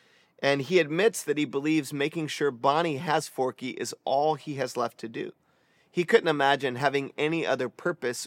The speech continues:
or significance outside of that. And this is the same theme we see across all the Toy Story movies. Woody is always determined to get back to his owner and do whatever it takes to make them happy.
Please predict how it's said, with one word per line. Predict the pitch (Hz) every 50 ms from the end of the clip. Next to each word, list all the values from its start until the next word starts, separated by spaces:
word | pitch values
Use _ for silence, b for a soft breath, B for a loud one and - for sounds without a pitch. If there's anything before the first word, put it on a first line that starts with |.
| - _
or | - 131 143 143
significance | - - 135 123 127 127 127 - 120 107 - 107 110 - - -
outside | 120 101 101 - 110 117 104 107
of | 101 -
that. | 76 69 - - _ _ _ _ _ _ _ _ _ _ _ _ _
And | 139 151 170
this | 190 180 -
is | 190 156
the | 165 151
same | - - 170 151 151 151 143
theme | - - 156 139 135 135
we | 131 131
see | 123 - - 147 139 131 - - -
across | 131 - - 139 127 131 131 - b b b b b b b b _
all | - 131 139 143
the | 139 143
Toy | 135 - 151 143
Story | - - 139 127 123
movies. | 123 135 143 123 113 104 -
Woody | - 131 151 160 160 156 147 -
is | - 135 123 - - _ _
always | 135 143 147 160 170 165 151 127 113 117 120 117 123 - - - b b b b b b b -
determined | 143 127 - - 147 135 131 131 120 113
to | 123
get | 113 131 127 - 156 - _
back | 139 131 135 139 - -
to | 151
his | 127 123 120 -
owner | - 127 127 113 113 110 110 104 b b b b b b b b
and | b - - -
do | 147 143
whatever | 131 135 131 135 139 139 151
it | 139 120
takes | - 143 123 - -
to | - 120
make | 113 110 110 -
them | - 101 104 104
happy. | 107 104 101 - - - -